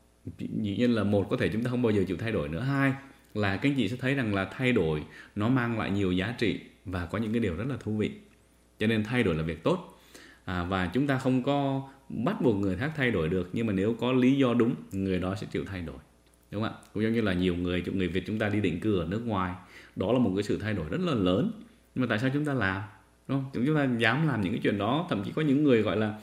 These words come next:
à, gọi là dám đánh, đánh cuộc với mạng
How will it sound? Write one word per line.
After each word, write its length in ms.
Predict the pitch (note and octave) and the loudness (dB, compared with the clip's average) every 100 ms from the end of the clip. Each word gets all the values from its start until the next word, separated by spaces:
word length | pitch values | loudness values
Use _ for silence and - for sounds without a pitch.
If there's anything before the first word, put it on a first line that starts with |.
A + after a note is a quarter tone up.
| - - - - | -16 -20 -18 -6
à, 340 | G2+ G2+ G2+ G2+ G2+ G2 F#2+ F#2 | -2 0 0 0 -2 -2 -4 -2
gọi 160 | G2 | 0
là 120 | G2+ G2+ | 2 0
dám 680 | G2 G2+ G#2 C3 G3 G3+ - - | 2 2 2 2 0 -4 -4 -2
đánh, 240 | A#2+ F#3 F#3+ | -2 -2 -2
đánh 160 | D#3+ F3+ | -4 4
cuộc 200 | C#3 G2+ | 4 4
với 120 | C3+ | -2
mạng 200 | E3+ - | -2 -4